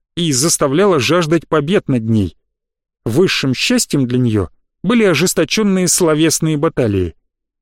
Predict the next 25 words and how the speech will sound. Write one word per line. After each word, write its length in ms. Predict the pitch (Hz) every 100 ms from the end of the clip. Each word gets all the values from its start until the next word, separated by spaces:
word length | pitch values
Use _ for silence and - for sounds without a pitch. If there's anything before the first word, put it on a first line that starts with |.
| _ _
Так 220 | 214 -
она 160 | 139 131
тешила 380 | - 214 165 143
свое 320 | - 135 139
самолюбие. 680 | - 147 151 107 98 87 - _ _ _ _ _ _ _
Ее 500 | 147 160 190 208 180 - _ _
мужская 680 | 147 170 - - - 185 147
социальная 800 | 127 156 - 165 165 151 147 139 -
установка 640 | 151 - 175 247 - 104 - _ _ _
выражалась 540 | 196 247 214 247 190
также 300 | - 190 147
в 80 | 170
том, 220 | - 208
что 180 | - 160
девушка 460 | 135 185 185 - -
старалась 460 | - 156 180 151
участвовать 680 | 147 - 190 - 165 151 135
в 80 | -
спорах 440 | - 190 185 -
лишь 220 | 165 160
с 80 | -
противником, 680 | - 156 - 233 226 214 202
победить 520 | - 175 139 123 156 -
которого 380 | 202 226 214
ей 360 | 202 180 202